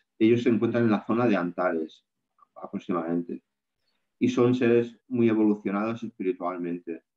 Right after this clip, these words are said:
Y con estos seres son con los que mantengo yo siempre mi, yo le llamo mis seres de luz, porque siempre los noto que están cercanos en los momentos más difíciles,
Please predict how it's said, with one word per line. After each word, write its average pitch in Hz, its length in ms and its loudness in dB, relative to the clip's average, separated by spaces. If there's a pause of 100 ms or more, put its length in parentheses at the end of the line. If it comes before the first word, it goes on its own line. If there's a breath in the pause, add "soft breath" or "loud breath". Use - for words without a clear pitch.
(720)
Y 123 120 -2
con 113 160 2
estos 127 300 0
seres 127 260 4
son 127 160 -6
con 123 120 0
los 117 100 -6
que 117 80 -6
mantengo 104 600 0
yo 107 160 2
siempre 101 380 -6
mi, 92 380 -6 (120)
yo 113 180 4
le 123 140 6
llamo 127 200 2
mis 123 240 0
seres 110 260 -4
de 92 100 -6
luz, 104 240 -4 (420)
porque 98 300 -4
siempre 104 600 -2
los 101 260 -2
noto 104 200 -4
que 98 80 -12
están 101 280 -8
cercanos 127 640 0
en 101 80 -2
los 95 140 -2
momentos 95 480 -6
más 90 200 -12
difíciles, 143 840 -4